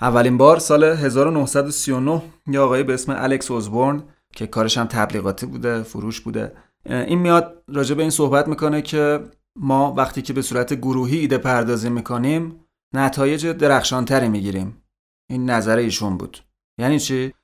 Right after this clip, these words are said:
یعنی اگر پنج نفر داریم، به تک تک اینها بگیم که جداگونه بشینید، ایده‌هاتون رو بنویسید و تو کاغذ آچار بنویسید، بهم بدید. این ایده ها رو وقتی کنار هم می‌ذاریم، خیلی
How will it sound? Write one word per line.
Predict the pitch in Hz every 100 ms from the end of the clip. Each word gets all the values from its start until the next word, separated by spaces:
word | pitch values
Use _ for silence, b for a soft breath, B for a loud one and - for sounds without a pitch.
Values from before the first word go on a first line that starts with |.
| -
یعنی | 120
اگر | 131 151
پنج | 151 143 156 143
نفر | 139 135 139
داریم، | 135 139 113 92 87 - _ _ -
به | 120
تک | 120 117
تک | 123 123
اینها | 143 127 131
بگیم | 139 139
که | 139
جداگونه | 127 127 120 120 120 135
بشینید، | 135 147 151 143 143 -
ایده‌هاتون | 120 113 123 139
رو | 135
بنویسید | 139 147 139 139 143 135 - _ _ _ -
و | 113 101 - _
تو | 151
کاغذ | 170 151 151
آچار | 151 156 156
بنویسید، | 160 156 139 143
بهم | 131 127
بدید. | 107 95 - - _ _ _
این | 139 139
ایده | 143 139
ها | 139
رو |
وقتی | 156 143 139
کنار | 139 135 131
هم | 131 131
می‌ذاریم، | 135 127 135 175
خیلی | 160 147 165 165